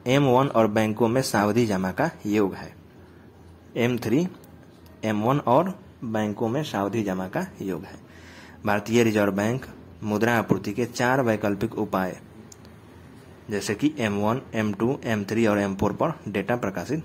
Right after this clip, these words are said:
करता रहा है हमेशा। इन घटकों में अलग-अलग चल निधियों के धन को शामिल किया जाता है।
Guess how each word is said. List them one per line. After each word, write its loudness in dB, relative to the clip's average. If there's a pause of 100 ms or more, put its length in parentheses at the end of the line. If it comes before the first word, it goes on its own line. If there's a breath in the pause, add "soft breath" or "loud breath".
(140)
करता -6 (160)
रहा -2
है -4
हमेशा। -6 (760 loud breath)
इन 2
घटकों 2
में 0 (500)
अलग-अलग 2
चल 0
निधियों 2
के 2
धन -4
को -4 (180)
शामिल -4 (340)
किया 0
जाता -8
है। -14